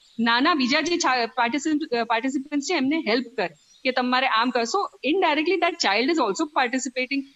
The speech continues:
અને પછી થોડા ટાઇમ પછી એ મોટો થાય, like eighteen years થાય, then there is this, uh, this child whom I'm talking about, એ ઇન્ટર્નશીપ કર્યું અને હવે એ કોલેજમાં જઈને he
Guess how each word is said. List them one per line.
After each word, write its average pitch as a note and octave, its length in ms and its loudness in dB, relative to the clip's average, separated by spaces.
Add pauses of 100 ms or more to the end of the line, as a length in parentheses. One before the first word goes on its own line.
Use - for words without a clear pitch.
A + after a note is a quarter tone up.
(160)
અને C4+ 140 0
પછી D4+ 220 2
થોડા D#4 280 2
ટાઇમ D4+ 220 0
પછી D4 260 0
એ D4 60 -2
મોટો A3+ 360 0
થાય, C4+ 200 0
like B3+ 180 0 (140)
eighteen A3 240 0
years C4+ 280 0
થાય, C4+ 200 2
then B3+ 260 -2 (280)
there A#3 120 2
is D#4 140 0
this, E4+ 120 2 (300)
uh, G#3+ 60 -4
this C4+ 240 -2
child B3+ 180 2
whom C4+ 180 2
I'm B3 120 0
talking B3 340 0
about, C#4 180 0 (240)
એ D4+ 180 -2
ઇન્ટર્નશીપ C#4 600 2
કર્યું A#3+ 240 0 (240)
અને C4+ 200 0
હવે B3 280 2
એ D#4+ 40 0
કોલેજમાં D4 680 2
જઈને D4 280 2
he C#4 160 0